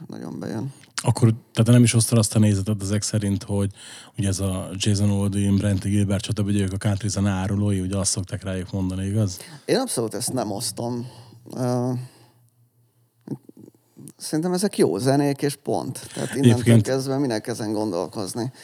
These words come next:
Speaker 2: Amikor valakinek próbálom elmagyarázni, hogy milyenek ezek a zenék, akkor mindig téged szoktak idézni, hogy tök mindegy, hogy csűrjük, csavarjuk a zenét, mert mindig arról szól a szöveg, hogy traktorral megyünk randizni, úgyhogy
Speaker 1: Ennyi. Igen, a, a country az, az szerint, nekem attól country, nem attól, hogy most,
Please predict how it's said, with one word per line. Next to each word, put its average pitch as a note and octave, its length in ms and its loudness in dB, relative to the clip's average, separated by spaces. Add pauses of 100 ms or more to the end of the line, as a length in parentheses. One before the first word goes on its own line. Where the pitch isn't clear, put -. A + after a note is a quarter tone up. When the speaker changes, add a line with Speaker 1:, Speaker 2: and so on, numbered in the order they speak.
Speaker 2:
Amikor A2+ 220 4
valakinek G#2 360 4
próbálom G#2 380 4
elmagyarázni, F#2+ 640 -2
hogy G#2 80 -2
milyenek G2+ 360 2
ezek F#2 220 -8
a G#2 40 -4
zenék, F#2+ 300 -2
akkor F#2 140 -2
mindig G2+ 200 6
téged F#2 320 -2
szoktak F#2 400 -6
idézni, F#2 420 -4
hogy F#2+ 140 -2 (440)
tök A#2+ 200 6
mindegy, G#2+ 200 2
hogy G#2+ 100 2
csűrjük, G#2 360 2
csavarjuk G2+ 460 0
a - 60 -6
zenét, G2+ 300 2
mert G#2 120 6
mindig G2 220 6
arról F#2 240 -2
szól F#2+ 200 -2
a F2 40 -4
szöveg, F#2 240 -2
hogy F#2 120 -4
traktorral F#2+ 500 -2
megyünk F#2 280 -2
randizni, F#2+ 480 2
úgyhogy F#2+ 380 -2
Speaker 1:
Ennyi. F#2 100 -6 (400)
Igen, D#3 200 2
a, - 300 0
a C3+ 60 2
country D3+ 440 4
az, D#3 220 4
az C#3+ 180 0
szerint, C#3 280 0
nekem C#3+ 260 0
attól C3 320 0
country, A2+ 340 -6
nem A#2+ 140 -2
attól, A2 340 -4
hogy A2 140 -4
most, G2 280 -8